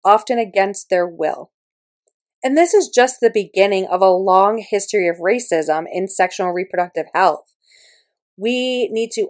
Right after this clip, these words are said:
also talk about sterilization laws,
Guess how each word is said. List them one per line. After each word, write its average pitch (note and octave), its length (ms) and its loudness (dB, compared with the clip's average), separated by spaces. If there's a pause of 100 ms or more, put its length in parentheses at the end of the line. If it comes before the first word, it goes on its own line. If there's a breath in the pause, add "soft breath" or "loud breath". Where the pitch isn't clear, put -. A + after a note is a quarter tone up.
(120)
also A#3 420 4
talk A3 480 -4
about F#3 460 0
sterilization F3 1120 -2
laws, C4+ 640 4